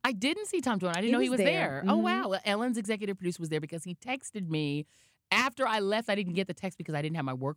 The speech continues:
Speaker 1: phone with me, and he had my work phone number. And I
Speaker 2: Mm.
Speaker 1: realized that he was there. I don't know if Ellen was there, but her executive producer was there.
Speaker 2: Ah.
Speaker 1: There were so many people there, girl. When I tell you, I, I can't even count
Speaker 2: It's
Speaker 1: who
Speaker 2: like a
Speaker 1: all they were.
Speaker 2: who's who.
Speaker 1: It was a who's who.
Speaker 2: I love that.
Speaker 1: It was a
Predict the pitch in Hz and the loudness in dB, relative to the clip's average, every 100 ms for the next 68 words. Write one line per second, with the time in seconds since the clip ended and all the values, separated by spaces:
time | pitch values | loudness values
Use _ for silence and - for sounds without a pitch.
0 | - 175 185 202 196 180 180 147 135 147 | -4 -2 -2 -2 -4 -2 -4 -4 -2 -4
1 | 165 156 147 139 160 196 - - 165 156 | -4 -2 -2 -2 -2 -4 -4 -14 -4 0
2 | 165 170 170 156 156 175 143 - 190 226 | 0 0 -2 -4 -4 -4 -2 0 0 -2
3 | - 180 196 170 139 135 139 156 147 156 | -2 0 0 0 -2 -2 -2 -4 -2 -4
4 | 147 139 135 143 117 107 113 - - - | -6 -10 -6 -6 -6 -10 -12 -16 -14 -16
5 | - 180 175 156 151 151 254 247 - 220 | -10 -8 -6 -6 -6 -2 0 0 2 2
6 | 220 196 208 202 202 190 196 196 185 190 | 2 -2 -4 -2 0 0 0 0 0 -2
7 | 233 202 - - 175 160 - 233 208 175 | -2 -2 -4 -2 -2 -2 -4 -2 0 -2
8 | - 165 160 175 170 156 151 180 233 240 | -6 -8 -6 -4 0 0 0 0 2 0
9 | 233 208 185 214 285 302 214 254 254 240 | -2 -6 -6 -2 0 2 2 2 2 0
10 | 254 233 190 208 123 139 _ _ _ - | 0 -2 -2 -2 -2 -12 _ _ _ -4
11 | 202 180 175 190 202 165 160 143 135 - | -2 0 0 0 -2 -2 -4 -2 -6 -4
12 | 214 247 226 | -2 -2 -4